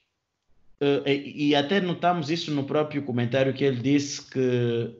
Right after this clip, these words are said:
deu a entender que ele dentro dos Sixers era visto como um vilão. O que se passou realmente, eu não sei. Depois, eh, foi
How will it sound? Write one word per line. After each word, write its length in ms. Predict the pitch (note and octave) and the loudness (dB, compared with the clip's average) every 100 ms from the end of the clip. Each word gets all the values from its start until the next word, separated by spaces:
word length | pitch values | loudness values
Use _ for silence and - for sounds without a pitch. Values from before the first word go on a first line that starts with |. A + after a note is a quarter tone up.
| _ | _
deu 300 | A2+ A2 D3 | -8 2 4
a 60 | D#3 | 4
entender 520 | C#3+ C#3 C3+ C#3+ C#3 | 2 0 0 -2 -4
que 120 | - | -4
ele 340 | C3 C#3+ D3+ C3 | 2 4 2 0
dentro 300 | C#3 C#3+ - | -2 -2 -6
dos 120 | A2+ | -6
Sixers 300 | C#3+ C#3 B2 | -6 -4 0
era 220 | C3 B2+ | 2 2
visto 240 | A#2+ C#3 - | 0 -4 -4
como 220 | A#2+ C3+ | -2 0
um 40 | |
vilão. 540 | A#2+ A2+ A2 G2+ G2 - _ _ _ _ - - | 2 4 4 2 -2 -16 _ _ _ _ -20 -4
O 140 | A#2+ | -2
que 80 | A#2+ | -2
se 100 | - | -4
passou 340 | B2+ B2 B2+ D#3+ | 0 2 4 4
realmente, 640 | D3+ C#3+ C#3 D3+ E3 - - | 4 2 2 0 -4 -8 -6
eu 100 | A#2+ | -2
não 160 | A#2 | -2
sei. 420 | A2+ - F2+ E2+ - _ _ _ _ _ - - _ _ - | -4 -4 -6 -8 -18 _ _ _ _ _ -20 -20 _ _ -6
Depois, 800 | B2 C#3+ G#3+ B3 C4 - - - _ _ _ _ _ D3+ | -2 2 4 6 4 0 -6 -10 _ _ _ _ _ 2
eh, 240 | D#3 D#3 | 2 2
foi 520 | - D#3+ F3 F3+ - | -4 -2 0 0 -4